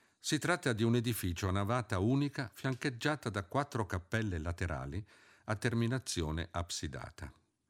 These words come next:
La facciata è preceduta da un pronao a quattro colonne che sorreggono un frontone e un timpano su cui si legge la dicitura Dom,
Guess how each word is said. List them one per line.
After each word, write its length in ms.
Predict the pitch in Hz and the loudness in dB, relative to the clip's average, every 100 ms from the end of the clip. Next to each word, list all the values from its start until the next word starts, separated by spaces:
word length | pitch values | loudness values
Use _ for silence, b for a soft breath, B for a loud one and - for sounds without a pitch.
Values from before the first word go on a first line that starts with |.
| b b b b b b | b b b b b b
La 120 | 95 | -2
facciata 840 | - 123 - 170 180 180 160 - - | 2 0 4 4 4 0 -2 -6 -4
è 140 | 113 | -2
preceduta 600 | 107 151 151 123 101 95 | 0 0 2 2 2 2
da 140 | 85 98 | 0 2
un 180 | 104 | 2
pronao 680 | 101 120 131 143 135 135 123 | 2 2 2 2 0 0 -2
a 120 | 101 | -4
quattro 480 | 101 117 120 101 90 | 0 0 0 -2 -2
colonne 600 | - 98 80 69 71 117 B B B B B - | 0 0 0 -4 -4 -4 B B B B B -2
che 80 | 139 | 0
sorreggono 640 | - 143 131 87 92 90 | 2 2 2 2 2 2
un 120 | 95 | 2
frontone 720 | - 123 123 - 120 87 78 | 2 0 0 2 2 2 0
e 20 | 87 | 2
un 240 | 101 101 | 2 0
timpano 480 | 156 170 160 151 123 | -2 -2 -2 -4 -2
su 180 | - 147 | -2 0
cui 180 | 117 | 0
si 180 | 87 - | 0 0
legge 340 | 123 113 80 80 | 0 0 0 -2
la 80 | |
dicitura 760 | 82 107 - 131 - 170 151 151 b | 0 0 0 -2 2 2 2 -4 b
Dom, 580 | - 80 90 82 78 78 | -14 -2 0 0 0 -2